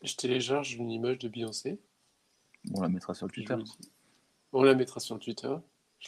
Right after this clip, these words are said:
Speaker 1: la mets d'abord
Speaker 2: Pourquoi
Speaker 1: sur
Speaker 2: les gens
Speaker 1: mon
Speaker 2: disent,
Speaker 1: bureau.
Speaker 2: mais quoi ? <laughs>
Speaker 1: Et c'est effectivement une image. C'est un P N G. Oh là là,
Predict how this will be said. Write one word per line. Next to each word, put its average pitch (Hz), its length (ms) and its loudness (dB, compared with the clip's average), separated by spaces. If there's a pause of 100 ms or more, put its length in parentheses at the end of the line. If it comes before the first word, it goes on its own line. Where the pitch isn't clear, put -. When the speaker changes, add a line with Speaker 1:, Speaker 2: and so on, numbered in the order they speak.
Speaker 1:
la 101 60 0
mets 101 80 -4
d'abord 104 160 -2
Speaker 2:
Pourquoi 101 100 6
Speaker 1:
sur 98 120 6
Speaker 2:
les 98 40 2
gens 98 60 -2
Speaker 1:
mon 104 60 -2
Speaker 2:
disent, 101 100 -2
Speaker 1:
bureau. 101 120 -4
Speaker 2:
mais 92 140 6
quoi ? - 240 2
<laughs> - 1900 -2
Speaker 1:
Et - 100 0
c'est 120 220 2
effectivement 123 440 2
une 143 100 2
image. 117 380 -2 (880)
C'est - 300 -2
un 120 60 4
P 110 140 -2
N 98 140 0
G. 92 280 -6 (520)
Oh 120 140 2
là 107 140 0
là, 107 260 -2